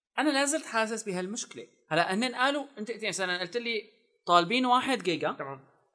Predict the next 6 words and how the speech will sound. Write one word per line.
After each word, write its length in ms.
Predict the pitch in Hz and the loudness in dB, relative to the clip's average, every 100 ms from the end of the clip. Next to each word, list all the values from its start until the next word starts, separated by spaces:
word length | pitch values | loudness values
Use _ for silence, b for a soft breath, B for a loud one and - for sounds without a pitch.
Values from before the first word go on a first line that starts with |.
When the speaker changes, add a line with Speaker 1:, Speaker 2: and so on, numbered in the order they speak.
| - | 0
Speaker 1:
اثنين 800 | 170 170 196 208 240 254 269 262 - - _ _ _ _ 220 | 0 0 -2 2 4 2 2 0 -4 -18 _ _ _ _ -4
لسه 280 | - - | 0 2
بدك 380 | 175 165 160 151 | 2 0 0 0
أكتر. 400 | 156 151 - 135 - - | -4 -6 -6 -8 -6 -6
Speaker 2:
تمام. 220 | 135 135 | -4 0
Speaker 1:
هلأ 220 | 160 170 | 0 0